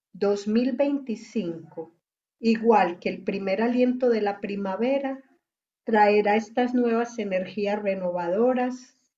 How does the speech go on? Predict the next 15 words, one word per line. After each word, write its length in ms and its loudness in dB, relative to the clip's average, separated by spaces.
un 320 0
tiempo 480 4
de 100 4
nuevos 480 -2
comienzos 1040 -4
y 140 -2
una 240 2
serie 520 0
de 120 0
factores 760 -6
astrológicos 1080 -8
apoyan 840 0
fácilmente 880 0
este 420 -4
cambio. 560 -8